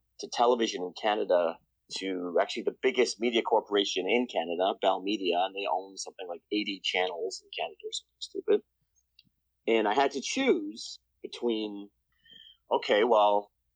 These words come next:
I've got momentum now in this fantasy writing world, but I also, I have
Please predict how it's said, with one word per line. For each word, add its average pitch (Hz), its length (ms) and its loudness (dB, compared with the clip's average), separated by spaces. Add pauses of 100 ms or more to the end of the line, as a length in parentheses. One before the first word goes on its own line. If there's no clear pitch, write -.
(120)
I've 104 200 2
got 117 180 4
momentum 113 460 -4
now 92 260 -6
in 101 80 -12
this 98 140 -12
fantasy 113 400 -4
writing 82 240 -8
world, 82 440 -4 (920)
but 110 120 4
I 104 140 4
also, 104 540 0 (200)
I 101 60 2
have 101 100 0